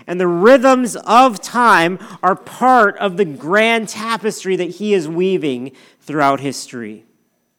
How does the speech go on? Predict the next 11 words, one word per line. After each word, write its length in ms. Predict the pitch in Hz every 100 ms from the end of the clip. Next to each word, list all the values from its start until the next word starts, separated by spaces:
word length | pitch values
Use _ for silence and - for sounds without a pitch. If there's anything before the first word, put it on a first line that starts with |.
| _ _ _ _ _ _
And 180 | 135 131
therefore, 880 | 180 240 226 - 254 254 190 101 82 _ _ _ _ _ _ _ _ _ _ _ _ _ _ _ _ _
we 220 | 139 185 254
don't 260 | 247 214
need 280 | 202 226 175
to 140 | 185
accept 680 | 165 - - - 214 180 -
whatever 320 | 170 180 170
season 600 | 175 - 190 202 170 180 170
we're 180 | 156
in 340 | 170 165 135